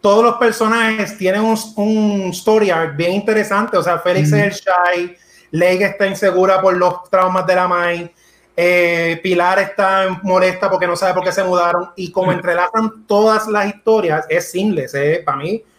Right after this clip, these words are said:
Speaker 1: Yo lo encontré perfecto. O sea, como tú dices, es una serie light en cuestión de, ¿verdad? Que es de teenager, pero está muy bien escrita.
Speaker 2: Sí.
Speaker 1: Porque entrelaza todo seamless.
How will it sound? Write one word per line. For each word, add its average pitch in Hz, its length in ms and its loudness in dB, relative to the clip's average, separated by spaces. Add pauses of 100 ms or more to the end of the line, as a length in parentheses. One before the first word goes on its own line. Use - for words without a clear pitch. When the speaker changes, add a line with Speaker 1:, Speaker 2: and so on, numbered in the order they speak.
(320)
Speaker 1:
Yo 139 60 -2
lo 170 80 0
encontré 196 320 2
perfecto. 196 460 2
O 160 40 4
sea, 160 240 0
como 160 220 0
tú 180 60 2
dices, 202 200 0
es 156 60 0
una 180 200 0
serie 214 280 2
light 196 640 0
en 160 100 -4
cuestión 156 400 -2
de, 196 420 2
¿verdad? 202 220 -2
Que 208 60 -4
es 180 40 -8
de 190 100 -2
teenager, 220 360 2
pero 156 400 0 (500)
está 135 300 -6
muy 170 220 -2
bien 190 180 0
escrita. 185 480 -6 (380)
Speaker 2:
Sí. - 120 -10
Speaker 1:
Porque 131 180 0
entrelaza 143 460 -2
todo 208 400 0
seamless. 175 580 -6